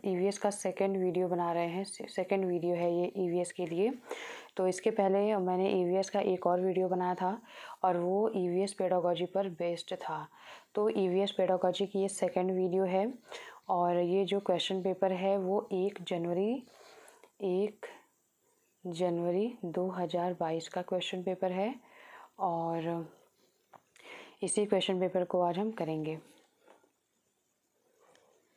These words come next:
हम पेडागोजी वाले पार्ट को डिस्कस कर रहे हैं। पहले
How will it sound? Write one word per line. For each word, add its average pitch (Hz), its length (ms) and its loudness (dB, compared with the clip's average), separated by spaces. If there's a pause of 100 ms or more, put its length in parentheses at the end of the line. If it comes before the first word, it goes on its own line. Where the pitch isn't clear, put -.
(1000)
हम 190 160 0
पेडागोजी 190 600 4
वाले 190 220 2
पार्ट 175 300 2
को 202 120 -2
डिस्कस 185 380 -2
कर 185 160 2
रहे 190 180 2
हैं। 226 220 -2
पहले 185 440 2